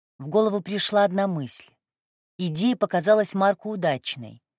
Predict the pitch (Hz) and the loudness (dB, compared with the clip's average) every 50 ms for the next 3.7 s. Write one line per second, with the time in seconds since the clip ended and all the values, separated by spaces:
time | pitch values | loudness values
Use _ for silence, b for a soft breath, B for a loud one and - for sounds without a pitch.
0 | _ _ - 180 185 175 - 196 185 180 190 233 254 - - - 185 165 - - | _ _ -4 -4 -2 -2 0 0 0 2 0 -2 -4 -2 -4 -6 -4 -4 -6 -4
1 | 185 175 180 185 175 - - 208 190 165 147 123 113 - _ _ _ _ _ _ | -4 -2 -4 -4 -4 -4 -6 -6 -6 -10 -12 -12 -14 -16 _ _ _ _ _ _
2 | _ _ _ _ _ _ _ _ - 175 180 180 160 196 185 - - 175 156 - | _ _ _ _ _ _ _ _ -4 -2 -2 0 0 0 -2 -2 -4 -6 -4 -2
3 | 165 156 147 165 180 202 226 226 - - - 151 131 135 | -2 -2 -2 0 0 2 2 2 0 -4 -4 -6 -12 -16